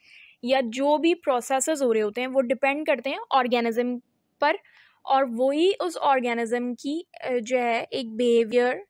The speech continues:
शो करते हैं या एक्टिविटी शो करते हैं वही सेल्स। जब वो प्रॉपरली फंक्शन कर रहे होते हैं तो वही ऑर्गेनिज्म में एक अपैरेंट चेंज ला रहे होते हैं। और एक और इम्पॉर्टेंट बात ये कि जो एनर्जी फ्लो अकर करता है सेल्स में वो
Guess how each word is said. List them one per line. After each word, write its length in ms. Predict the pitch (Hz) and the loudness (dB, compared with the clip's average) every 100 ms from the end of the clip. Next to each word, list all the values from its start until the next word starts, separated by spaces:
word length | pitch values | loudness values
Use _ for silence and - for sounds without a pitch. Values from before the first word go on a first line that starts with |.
| _ | _
शो 280 | - 269 240 | -6 0 2
करते 280 | 233 214 240 | 0 -4 -8
हैं 80 | |
या 160 | 247 - | -6 -4
एक्टिविटी 480 | - 233 240 233 240 | -4 -2 -4 -4 -6
शो 180 | - 226 | -2 -2
करते 260 | 208 202 214 | -4 -8 -10
हैं 140 | 302 | -10
वही 360 | 311 220 262 277 | -6 -2 -2 -2
सेल्स। 380 | 220 196 196 | -6 -8 -10
जब 160 | 202 226 | -6 -4
वो 120 | 285 | -4
प्रॉपरली 540 | 302 302 294 294 349 392 | -4 -2 0 0 2 2
फंक्शन 360 | 359 330 339 | 0 -4 -4
कर 120 | 339 | -2
रहे 100 | 320 | -2
होते 180 | 320 320 | -4 -8
हैं 80 | 349 | -10
तो 120 | 349 | -10
वही 360 | 277 254 269 320 | -6 -2 -2 -2
ऑर्गेनिज्म 580 | - 247 233 233 226 240 | -2 -2 -4 -8 -8 -8
में 220 | 254 370 | -8 -8
एक 180 | 285 285 254 | -10 -8 -8
अपैरेंट 440 | 254 233 240 262 | -2 -2 -2 -8
चेंज 280 | 262 226 214 | -8 -6 -6
ला 160 | 208 | -6
रहे 100 | 196 | -6
होते 200 | 190 - | -12 -16
हैं। 60 | - _ _ - - _ _ _ _ _ | -20 _ _ -20 -20 _ _ _ _ _
और 280 | 269 285 330 | 2 2 2
एक 240 | - 277 | -2 -4
और 220 | 294 294 339 | 0 2 0
इम्पॉर्टेंट 580 | 302 262 277 269 285 | -4 -2 0 0 -2
बात 180 | 262 254 254 | -4 -4 -6
ये 300 | 226 220 240 | -8 -6 -8
कि 160 | 285 | -8
जो 140 | 262 294 - | -8 -8 -8
एनर्जी 420 | 247 226 233 294 | -8 -6 -6 -6
फ्लो 280 | 330 330 302 | -8 -4 -4
अकर 400 | 302 - - 247 | -2 -6 -2 -2
करता 300 | 247 220 220 | 0 -4 -4
है 160 | 214 233 | -8 -8
सेल्स 460 | - 254 226 208 | -4 0 0 -2
में 160 | 208 208 _ _ _ _ _ | -12 -12 _ _ _ _ _
वो 400 | 214 247 285 - | -6 -2 -2 -4